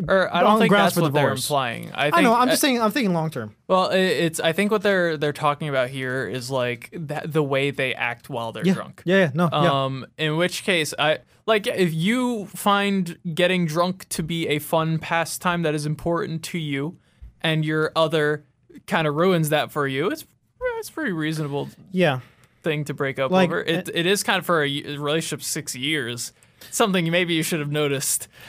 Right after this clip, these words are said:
Speaker 1: a few
Speaker 2: Oh,
Speaker 1: years
Speaker 2: definitely.
Speaker 1: prior.
Speaker 2: Definitely. Like,
Speaker 1: But
Speaker 2: if, if they, like, started drinking together, like, since the beginning, right, taking this long, I mean, I can, I can understand for, uh, some degree, like, waiting it out,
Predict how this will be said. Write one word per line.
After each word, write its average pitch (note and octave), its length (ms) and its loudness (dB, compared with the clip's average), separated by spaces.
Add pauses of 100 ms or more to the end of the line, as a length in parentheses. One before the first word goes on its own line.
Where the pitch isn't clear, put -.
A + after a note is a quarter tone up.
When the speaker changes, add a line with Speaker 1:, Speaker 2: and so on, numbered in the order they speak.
(160)
Speaker 1:
a D#3 80 -6
few E3+ 200 0
Speaker 2:
Oh, - 20 2
Speaker 1:
years D3 420 2
Speaker 2:
definitely. D3 120 2 (300)
Speaker 1:
prior. C3+ 200 -4 (120)
Speaker 2:
Definitely. E3 440 2
Like, C3+ 140 0
Speaker 1:
But - 20 -6
Speaker 2:
if, E3 180 0
if D3+ 140 -2
they, D#3 240 2
like, D3 340 -4
started D3+ 320 0
drinking C#3 300 0
together, C#3 680 -2 (160)
like, B2 260 -8
since - 540 -4 (180)
the D3+ 120 -4
beginning, D3 580 0 (380)
right, C3+ 340 0 (200)
taking D3+ 340 0
this C#3 240 -2
long, C3 480 -2 (180)
I C#3+ 140 -10
mean, D#3 160 -2
I F#3+ 100 0
can, A3 220 0
I G3+ 100 -2
can B3 140 2
understand F#3 420 2
for, E3+ 380 2 (100)
uh, F3 80 -16 (220)
some F3+ 360 0
degree, E3 280 2
like, C#3 320 -2 (440)
waiting F#3 300 6
it E3+ 120 6
out, D#3+ 380 2